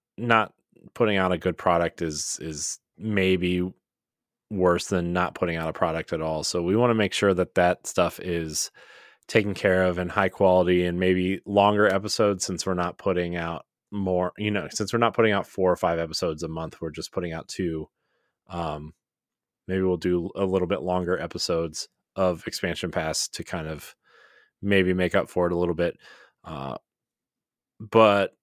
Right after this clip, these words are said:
uh, w-, we're also moving, uh, Expansion Pass back to Sundays, and it'll be two-week early access on Patreon.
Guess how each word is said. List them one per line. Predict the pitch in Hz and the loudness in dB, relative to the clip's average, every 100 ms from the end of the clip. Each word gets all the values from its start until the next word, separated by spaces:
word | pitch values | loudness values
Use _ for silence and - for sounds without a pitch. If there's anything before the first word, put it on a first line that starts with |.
| - | -8
uh, | 110 | -4
w-, | 120 - | -4 -4
we're | - 123 120 | 4 6 8
also | 110 110 127 | 8 6 4
moving, | 113 104 98 98 95 90 | 4 4 4 2 2 -2
uh, | 90 82 80 73 73 - _ _ | -6 -6 -8 -8 -10 -14 _ _
Expansion | 98 - 98 92 90 | -6 -2 -2 -2 0
Pass | 95 85 | 0 0
back | - 85 - | 0 -2 -2
to | 85 | -4
Sundays, | 87 80 78 76 73 - - | -4 -4 -4 -4 -4 -6 -4
and | 92 | -4
it'll | 87 85 | -2 -2
be | 85 | -4
two-week | - 90 78 87 | -2 -4 -2 -4
early | 78 | -4
access | 76 76 - 73 - | -4 -6 -6 -6 -6
on | - 76 73 67 _ _ - | -6 -10 -10 -14 _ _ -10
Patreon. | - 95 - 95 92 87 85 | -4 -2 0 0 2 0 -4